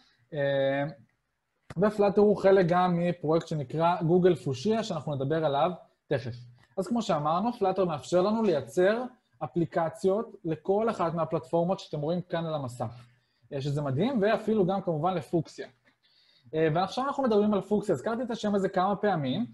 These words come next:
אז בואו נדבר עליו. אה, אז, אה, קודם כל, פוקסיה is not Linux, כן? יש הרבה, הרבה מאוד מערכות הפעלה, כמו אנדרואיד, שמבוססות על לינוקס, אבל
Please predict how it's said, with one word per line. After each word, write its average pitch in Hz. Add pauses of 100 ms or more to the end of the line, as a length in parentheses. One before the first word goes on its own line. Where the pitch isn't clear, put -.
(380)
אז 135
בואו 254
נדבר 170
עליו. 107 (680)
אה, 156
אז, 160 (100)
אה, 170 (100)
קודם 269
כל, 240 (100)
פוקסיה 214
is 160
not 180
Linux, 170
כן? 185
יש 175
הרבה, 190
הרבה 175
מאוד 202
מערכות 185
הפעלה, 180
כמו 165
אנדרואיד, 226
שמבוססות 170
על 190
לינוקס, 156
אבל 135